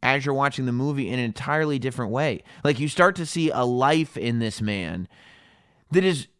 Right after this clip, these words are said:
quite remarkable because he's been dead since nineteen ninety-three. None of us ever got the chance to meet Andre. None of us listening to this got the chance to meet Andre.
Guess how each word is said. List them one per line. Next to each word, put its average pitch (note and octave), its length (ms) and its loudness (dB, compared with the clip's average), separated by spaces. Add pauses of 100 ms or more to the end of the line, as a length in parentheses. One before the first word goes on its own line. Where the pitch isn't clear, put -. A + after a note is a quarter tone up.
quite A3+ 380 2
remarkable E3+ 840 2 (680)
because F#3+ 500 2 (340)
he's F#3+ 240 2
been F#3 160 0
dead F3+ 240 2
since E3+ 180 -4
nineteen D#3 260 -2
ninety-three. C#3+ 520 0
None E3 300 4
of E3+ 160 2
us D3 120 0
ever B2+ 200 2
got A2+ 160 2
the G#2+ 80 -4
chance G#2+ 260 -4
to G2 100 -6
meet G2 200 -4
Andre. F2+ 420 -6
None D3+ 280 2
of F#3 100 2
us F3 160 0
listening B2 380 -2
to G2 60 -4
this F#2+ 200 -6
got G2 180 -4
the - 60 -14
chance G2+ 260 -4
to F#2+ 100 -6
meet F#2 160 -4
Andre. D#2+ 400 -10